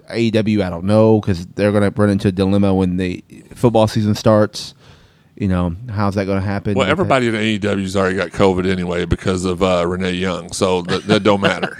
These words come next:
Speaker 1: <laughs> According to Taz, right? Um, anyways, but you know, I, I um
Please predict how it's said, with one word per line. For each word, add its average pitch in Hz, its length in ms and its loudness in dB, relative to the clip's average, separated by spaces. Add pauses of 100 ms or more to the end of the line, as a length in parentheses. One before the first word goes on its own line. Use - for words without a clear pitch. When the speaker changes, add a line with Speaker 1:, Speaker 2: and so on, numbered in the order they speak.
(180)
Speaker 1:
<laughs> 185 100 -8 (1900)
According 127 440 2
to 110 80 -4
Taz, 101 500 0
right? 98 300 2 (800)
Um, 90 520 -4 (240)
anyways, 107 420 4
but - 160 -8 (720)
you 160 140 -10
know, 113 220 -6 (200)
I, 98 220 -6
I 127 300 4
um 107 580 2